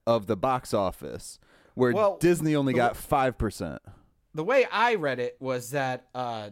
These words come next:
Speaker 2: Disney wanted to put more money into it. Like, they wanted to be like
Speaker 1: They want more
Speaker 2: uh,
Speaker 1: characters.
Speaker 2: Well, I, what I heard was is that they wanted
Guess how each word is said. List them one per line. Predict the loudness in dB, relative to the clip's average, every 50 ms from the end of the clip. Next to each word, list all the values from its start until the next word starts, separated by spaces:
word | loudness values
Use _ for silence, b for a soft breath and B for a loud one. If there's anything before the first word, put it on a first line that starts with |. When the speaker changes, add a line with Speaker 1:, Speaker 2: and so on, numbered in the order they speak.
| -12 -6
Speaker 2:
Disney | -2 -2 -2 -2 -4 -6 -4
wanted | -4 -4 -4 -4 -6
to | -8 -10
put | -8 -8 -8 -6 -6
more | -6 -6 -4 -4 -4
money | -4 -6 -6 -8 -10 -12 -14 _ _
into | -6 -4 -4 -4 -6 -8 -10 -10 -10
it. | -10 -10 -8 -6
Like, | -6 -6 -6 -8 _ b b b b b b b b
they | -2 -2 0
wanted | 0 0 -2 -2 -4 -6
to | -6
be | -6 -6 -6 -4
like | -4 -4 -6 -6 0 4
Speaker 1:
They | 4 4
want | 6 4 2 2 2
more | 2 2 2
Speaker 2:
uh, | 2 2
Speaker 1:
characters. | 2 2 4 2 0 0 -4 -10 -10 -10 -12 -14 -18 -20 -20 _ _ _ _ _ _ _ _ _ _ _ _ _ _ _ 2
Speaker 2:
Well, | 6 6 6 6 6 2
I, | 0 0
what | 0 2 2 4
I | 4 4 0
heard | 0 -2 -4 -4 -4 -4
was | -2 -2 -2 -2 -4
is | -6 -6 -6
that | -6 -6 -6 -8 -6
they | -2 -2 -2 -2 -2
wanted | -4 -2 -2 -2 -2 -2 -4 -6 -8